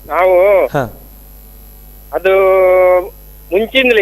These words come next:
Speaker 1: ಈಗಲ್ಲ, ಮುಂಚಿಂದಲೇ ಯಾವ್ದಾದ್ರು ಒಂದು ಪ್ರಚಾರ ಮಾಡ್ತಾರೆ.
Speaker 2: ಹ್ಮ್, ಹ್ಮ್.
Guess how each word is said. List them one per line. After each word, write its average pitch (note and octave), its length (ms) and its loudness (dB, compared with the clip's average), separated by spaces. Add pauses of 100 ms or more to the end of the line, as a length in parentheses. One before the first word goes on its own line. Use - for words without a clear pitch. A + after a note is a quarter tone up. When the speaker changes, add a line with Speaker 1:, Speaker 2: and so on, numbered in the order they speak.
(100)
Speaker 1:
ಈಗಲ್ಲ, A3+ 260 2
ಮುಂಚಿಂದಲೇ A3+ 760 0
ಯಾವ್ದಾದ್ರು A3 680 0
ಒಂದು G#3+ 260 -4
ಪ್ರಚಾರ G#3 300 0
ಮಾಡ್ತಾರೆ. F#3 720 0
Speaker 2:
ಹ್ಮ್, C3+ 200 -12
ಹ್ಮ್. A2+ 100 -16